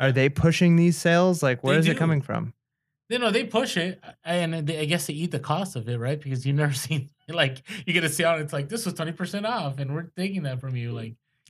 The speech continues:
Speaker 2: eBay just eats it.
Speaker 1: Well, I feel like it's, it's specific sponsored items. Like, it's, it's select items. It's not everything. So I feel, I, yeah, I'm not sure.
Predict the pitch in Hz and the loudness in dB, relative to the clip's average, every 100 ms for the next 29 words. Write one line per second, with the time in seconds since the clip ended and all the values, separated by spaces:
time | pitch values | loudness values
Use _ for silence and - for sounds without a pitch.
0 | - 131 139 135 139 156 170 117 - 151 | -10 -4 -2 -2 -4 -6 -12 -14 -4 2
1 | 156 151 - 180 190 143 127 98 - - | 4 4 4 4 6 4 0 -2 -8 -10
2 | _ _ _ _ _ _ - 139 - - | _ _ _ _ _ _ -4 -2 -2 0
3 | 139 - 151 156 - - 127 135 131 - | 0 2 2 0 -2 -2 0 0 0 0
4 | 120 127 104 117 120 - - 127 - 131 | 0 0 0 -2 -6 -8 -8 -10 -6 -4
5 | - 131 131 127 - 120 120 113 110 131 | -2 2 2 0 -2 -2 -2 -2 -4 -2
6 | 131 - 123 120 113 117 - 110 - _ | -2 0 0 -2 -2 -6 -6 -8 -12 _
7 | _ _ _ _ _ - - 131 123 117 | _ _ _ _ _ -6 2 4 4 2
8 | 147 147 - 123 127 _ - 123 120 104 | 2 2 2 -4 -10 _ -10 -4 -4 -2
9 | 127 135 - 135 120 | 0 0 -2 -2 -2